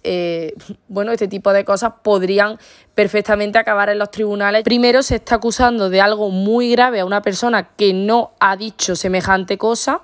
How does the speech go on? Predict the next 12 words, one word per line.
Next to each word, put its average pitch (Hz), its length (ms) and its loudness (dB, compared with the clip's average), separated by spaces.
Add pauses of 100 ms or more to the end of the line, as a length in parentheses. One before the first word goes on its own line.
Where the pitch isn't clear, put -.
(160)
que 196 100 -2
me 175 140 -2
parece 180 260 0
una 185 140 2
barbaridad. 196 640 2 (400)
En 220 140 -2
segundo 226 380 0
lugar, 233 540 2
eh, 185 240 -2
se - 200 -4
está 202 160 -2
hablando, 214 520 0